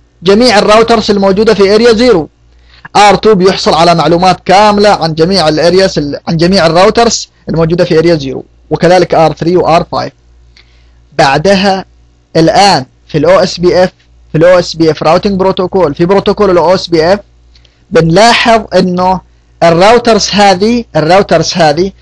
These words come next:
بترسم شجرة، بترسم إيش؟ شجرة. جذع الشجرة هذه، جذع الشجرة هذه إيش هو؟ هو الراوتر نفسه، وفروع الشجرة هي الديستنيشن لكل راوتر موجود.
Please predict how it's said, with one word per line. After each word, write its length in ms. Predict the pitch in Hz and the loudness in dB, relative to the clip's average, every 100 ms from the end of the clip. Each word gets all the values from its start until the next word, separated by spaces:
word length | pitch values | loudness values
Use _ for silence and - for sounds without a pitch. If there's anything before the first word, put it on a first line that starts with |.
| _ - | _ -4
بترسم 680 | 185 185 247 - 247 247 226 _ _ _ | -2 2 0 2 0 0 -4 _ _ _
شجرة، 560 | - - 226 190 - 135 - _ - | -6 0 2 2 0 -2 -12 _ -6
بترسم 540 | 165 170 220 - 208 | -4 0 0 0 -4
إيش؟ 500 | 185 175 175 185 - - | -2 -2 -2 -2 -6 -10
شجرة. 540 | - - 214 175 147 147 _ - - 165 | -6 -2 2 2 0 -6 _ -20 -10 -2
جذع 360 | 208 294 254 | 0 2 2
الشجرة 520 | 202 - 233 220 214 | 2 0 0 2 2
هذه، 560 | 175 165 185 151 156 196 - 147 | 2 2 2 2 -2 -4 -8 -2
جذع 340 | 170 220 165 | 0 2 2
الشجرة 480 | 160 - 202 185 156 | 0 0 0 2 0
هذه 460 | 151 170 151 160 165 | 0 0 0 0 0
إيش 280 | 208 - | 0 0
هو؟ 320 | 175 160 160 190 - - - | -2 0 0 0 -8 -8 0
هو 200 | 220 254 | 4 4
الراوتر 640 | 233 214 233 254 247 240 | 4 4 4 2 2 0
نفسه، 480 | 202 196 - 165 143 - _ _ _ _ _ _ _ _ _ _ _ _ - | 2 0 -2 -4 -4 -6 _ _ _ _ _ _ _ _ _ _ _ _ 0
وفروع 500 | 208 - 240 269 214 | 0 2 2 4 2
الشجرة 480 | - 240 214 240 240 | 0 0 2 4 4
هي 440 | 233 175 254 302 | 2 2 4 4
الديستنيشن 1040 | 277 208 233 - - 220 226 240 233 262 247 | 2 2 0 0 -2 0 2 0 0 0 0
لكل 480 | 220 - 220 202 | 0 0 0 2
راوتر 360 | 170 165 160 165 | 2 2 0 -2
موجود. 400 | 147 139 135 127 | -4 -6 -6 -8